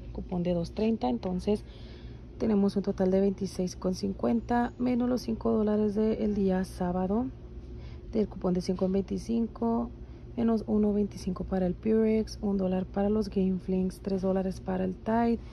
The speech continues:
dos treinta para el aparatito del Febreze y un dólar para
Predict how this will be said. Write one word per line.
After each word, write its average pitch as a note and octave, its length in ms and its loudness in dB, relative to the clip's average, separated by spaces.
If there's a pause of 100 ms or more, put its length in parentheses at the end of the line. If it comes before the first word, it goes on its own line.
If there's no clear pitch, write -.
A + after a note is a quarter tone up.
(480)
dos G3+ 280 2
treinta G#3 500 2
para G3 320 0
el G3+ 120 2
aparatito G3+ 460 0
del G3+ 80 0
Febreze G#3 380 0
y G#3 100 0
un F#3 140 2
dólar F3+ 260 0
para F#3 320 -2